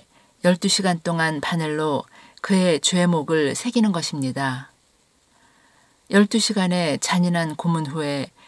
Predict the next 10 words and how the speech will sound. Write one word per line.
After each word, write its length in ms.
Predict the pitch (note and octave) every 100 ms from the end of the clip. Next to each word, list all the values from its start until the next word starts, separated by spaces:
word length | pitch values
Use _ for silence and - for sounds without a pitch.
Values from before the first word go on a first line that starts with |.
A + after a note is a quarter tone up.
| - _ -
그 240 | G#3+ G#3+
죄인은 540 | - F#3+ F3+ F3 E3+
결국 560 | D3 E3 D#3 D#3+ D3 - _ - - -
바늘로 440 | - F#3 F3+ E3
찔려 600 | D#3 G#3+ F#3+ E3+ D3+ B2+
죽임을 420 | - F#3 G3+ G3+ F#3+
당한 320 | E3 D3 D3
후 240 | D3 B2+ - - - - _
구덩이에 760 | - F#3+ G3+ F3 D#3+ D3+ C3+ -
던져집니다. 1000 | E3+ F3+ F#3+ E3 D3 C3 C#3 C3+ C3